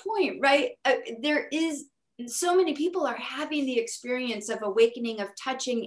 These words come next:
into what, everything that you've just, you know, have talked about, that place of being in the flow, of spaciousness, of connectedness. Ev-, uh,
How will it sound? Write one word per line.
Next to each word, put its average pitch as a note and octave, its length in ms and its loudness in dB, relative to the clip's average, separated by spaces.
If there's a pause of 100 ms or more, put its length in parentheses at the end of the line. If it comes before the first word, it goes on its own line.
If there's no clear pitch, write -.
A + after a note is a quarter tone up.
into A3+ 920 -4 (800)
what, - 720 -4 (140)
everything C4 500 2
that G#3+ 160 0
you've A#3 380 -4
just, G#3+ 340 -2 (140)
you A3 180 -4
know, G3 160 2
have G3+ 280 -2 (220)
talked A3+ 300 2
about, F#3+ 320 2
that F#3+ 200 -4
place A3 280 0
of F#3 200 -4
being G#3 320 -4
in G#3+ 280 -6
the G3 100 0
flow, A3 720 2
of F3 220 -2
spaciousness, G#3 1200 2
of F#3 200 0 (420)
connectedness. G3 1040 0 (640)
Ev-, C4+ 260 -4
uh, A#3 60 -8